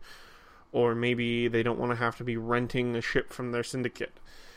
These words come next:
You know, syndicate's charging them a tax. Their criminal organization's charging them, you know, "Uh, you use this, but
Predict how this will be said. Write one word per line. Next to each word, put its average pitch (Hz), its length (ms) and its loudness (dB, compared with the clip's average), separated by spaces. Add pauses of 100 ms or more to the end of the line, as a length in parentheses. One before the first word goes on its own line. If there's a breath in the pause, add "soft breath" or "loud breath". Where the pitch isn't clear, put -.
(140)
You 120 120 -4
know, 117 80 -2
syndicate's 117 420 -4
charging 127 360 -4
them 147 80 0
a 147 40 -2
tax. - 600 0
Their 131 120 0
criminal 131 320 2
organization's 175 680 4
charging 180 380 4
them, 180 200 4
you 180 100 4
know, 180 420 4
"Uh, - 20 2
you 170 140 4
use 170 480 4
this, 170 220 4
but 147 260 2